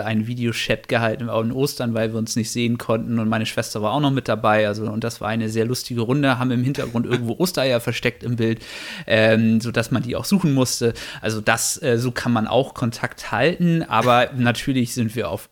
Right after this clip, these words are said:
Speaker 1: eure Lösungen gespannt und da gibt's bestimmt
Speaker 2: Genau, ja.
Speaker 1: ganz kreative Sachen, wenn wir uns an das Osterpadlet erinnern, was ihr da alles gemacht habt.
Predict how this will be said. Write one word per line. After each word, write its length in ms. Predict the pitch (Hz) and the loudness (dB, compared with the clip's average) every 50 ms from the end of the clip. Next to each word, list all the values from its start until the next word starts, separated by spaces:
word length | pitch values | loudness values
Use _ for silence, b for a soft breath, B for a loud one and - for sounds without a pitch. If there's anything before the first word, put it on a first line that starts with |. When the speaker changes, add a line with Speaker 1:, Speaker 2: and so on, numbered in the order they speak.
| _ - | _ 2
Speaker 1:
eure 360 | 123 127 139 139 120 117 107 | 4 4 4 4 4 2 2
Lösungen 640 | 107 98 104 104 101 101 110 104 101 107 104 101 107 | 2 2 0 0 0 -2 -2 -2 0 0 0 0 0
gespannt 560 | - - - - - 107 107 110 117 117 - | -2 -4 -4 -4 -2 0 2 4 4 2 2
und 100 | - 107 | 2 2
da 100 | 101 104 | 2 2
gibt's 280 | 107 110 - - - | 0 -2 -4 -6 -6
bestimmt 240 | - - 165 151 139 | 0 2 4 6 6
Speaker 2:
Genau, 120 | 135 120 113 | 6 6 6
ja. 120 | 117 - - | 4 2 2
Speaker 1:
ganz 380 | 123 110 117 123 117 - - | 2 4 6 6 6 4 2
kreative 720 | - - - 127 117 113 110 104 - - - 110 107 113 | 0 0 4 6 6 8 6 6 4 4 2 4 4 4
Sachen, 280 | 104 117 104 - 117 110 | 4 4 4 6 6 8
wenn 160 | 110 113 110 | 8 8 8
wir 80 | 110 110 | 8 8
uns 160 | 110 107 - | 6 6 6
an 80 | 107 113 | 6 6
das 140 | 110 107 - | 6 6 4
Osterpadlet 600 | 127 120 - - 117 113 - 120 107 110 107 104 | 4 4 6 6 4 4 4 4 4 6 6 6
erinnern, 400 | 107 107 107 107 113 110 107 104 | 6 6 6 8 8 8 8 8
was 160 | 104 104 - | 6 6 6
ihr 60 | 107 110 | 6 6
da 100 | 107 104 | 6 6
alles 220 | 104 104 - - | 6 4 2 2
gemacht 320 | 104 113 107 101 - - | 2 4 4 2 2 0
habt. 180 | 107 101 - | -2 -2 -2